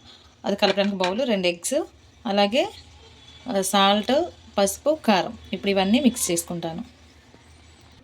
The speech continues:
ఇందులో వచ్చేసి ఇప్పుడు సరిపోయిన సాల్ట్ అయితే వేసుకుంటున్నాను, ఎంత సాల్ట్ కావాలంటే అంత.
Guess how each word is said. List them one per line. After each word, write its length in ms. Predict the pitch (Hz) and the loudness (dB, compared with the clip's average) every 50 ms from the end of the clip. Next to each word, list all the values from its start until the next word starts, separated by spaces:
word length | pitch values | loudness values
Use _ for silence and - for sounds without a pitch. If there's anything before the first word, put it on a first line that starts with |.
| _ _ _ - - _ _ - - - _ - - _ _ _ _ - 214 | _ _ _ -20 -20 _ _ -20 -20 -20 _ -20 -20 _ _ _ _ -4 0
ఇందులో 180 | 190 190 190 | 2 2 2
వచ్చేసి 340 | 180 180 - 214 196 - 262 | 2 0 -2 -4 -4 -2 -2
ఇప్పుడు 480 | 233 196 196 190 185 180 175 170 165 165 | -2 2 2 2 2 2 2 -2 -4 -6
సరిపోయిన 480 | - - 180 180 180 - 196 196 190 | -4 -2 -2 -2 0 0 0 0 0
సాల్ట్ 340 | 185 - 185 175 175 180 180 | 0 0 0 0 0 0 0
అయితే 160 | 175 175 190 | -2 -2 -2
వేసుకుంటున్నాను, 800 | 185 180 175 175 - - 180 175 175 180 170 170 170 190 226 262 247 - - - - _ _ _ _ _ _ _ _ - 214 | -4 -4 -6 -6 -8 -10 -10 -10 -8 -10 -10 -8 -6 -6 -6 -6 -8 -14 -20 -20 -20 _ _ _ _ _ _ _ _ -16 -12
ఎంత 160 | 196 175 180 | -12 -12 -10
సాల్ట్ 280 | 180 - 180 175 175 180 | -10 -8 -8 -8 -8 -8
కావాలంటే 380 | 180 170 170 170 175 175 208 | -8 -8 -8 -8 -10 -8 -8
అంత. 280 | 196 170 160 160 165 | -10 -10 -10 -14 -16